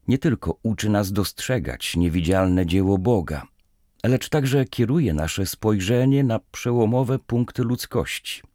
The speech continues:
gdzie dochodzi do zaburzenia świata w konflikcie między pokornymi a możnymi,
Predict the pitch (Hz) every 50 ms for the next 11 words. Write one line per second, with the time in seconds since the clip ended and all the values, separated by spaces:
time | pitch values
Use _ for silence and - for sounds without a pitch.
0 | _ _ _ _ _ _ _ _ _ - 90 95 95 107 127 123 120 113 117 104
1 | - 147 139 139 131 139 127 117 127 123 120 101 104 117 113 107 101 95 113 139
2 | 143 139 110 98 - - - - 113 123 123 - - - 135 123 - - - -
3 | 123 117 104 - - 135 135 - - - - 73 80 87 92 92 90 82 98 98
4 | 90 - - - 101 - - 113 104 90 98 107 104 110 113 - - 107 110 113
5 | 120 123 110 110 131 135 104 76 - - - -